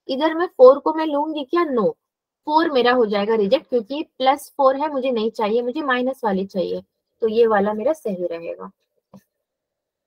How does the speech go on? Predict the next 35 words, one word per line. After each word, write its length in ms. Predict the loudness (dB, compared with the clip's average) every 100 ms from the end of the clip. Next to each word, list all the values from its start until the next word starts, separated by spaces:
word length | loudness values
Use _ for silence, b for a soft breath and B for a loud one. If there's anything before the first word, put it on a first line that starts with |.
| _ _ 0
ये 120 | 4
दोनों 260 | 6 6 4
हो 80 | 4
गया। 180 | 4 4
बीच 360 | 2 -2 0 2
में 100 | 4
ये 120 | 4
जो, 160 | 2 0 -6 _ -2
अ, 300 | 0 0 0 0
आपको 280 | 0 0 -2
दिख 240 | -2 -2
रहा 220 | 0 2 2
है, 260 | 0 -6 -10 _ _ _ _ _ _ _ -6
तो 480 | -2 0 2 0 -4 -10 -4
इस 220 | -4 0
वाले 240 | 2 2 4
वाटरफॉल 640 | 2 2 -4 0 2 4
वाले 260 | 2 0
रीजन 320 | -2 -4 -6 -6
को 100 | -6
क्या 160 | -4 -4
करना 340 | -6 -6 -8
है, 140 | -10 -14 _ _ -6
तो 60 | 2
वाटरफॉल 640 | 2 2 -2 0 2 4
वाले 200 | 2 2
रीजन 340 | 0 0 -2
को 100 | -2
मैं 120 | -4 -2
अलग 240 | -2 -2
कलर 260 | -2 -2 -4
से 160 | -8
कर 200 | -8 -6
देती 360 | -6 -8 -6 -8
हूँ। 180 | -8